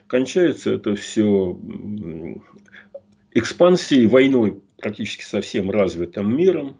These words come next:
с Британией, Соединенными Штатами на российских полях. Э,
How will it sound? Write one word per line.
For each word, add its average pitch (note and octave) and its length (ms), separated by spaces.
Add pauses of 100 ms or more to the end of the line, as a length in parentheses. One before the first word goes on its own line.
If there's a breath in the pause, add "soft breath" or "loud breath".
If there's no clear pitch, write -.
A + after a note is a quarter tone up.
с F2+ 160
Британией, A#2+ 560
Соединенными F2 480
Штатами C3 640 (400 loud breath)
на C3 460 (320)
российских - 680
полях. - 500 (420 loud breath)
Э, F2 280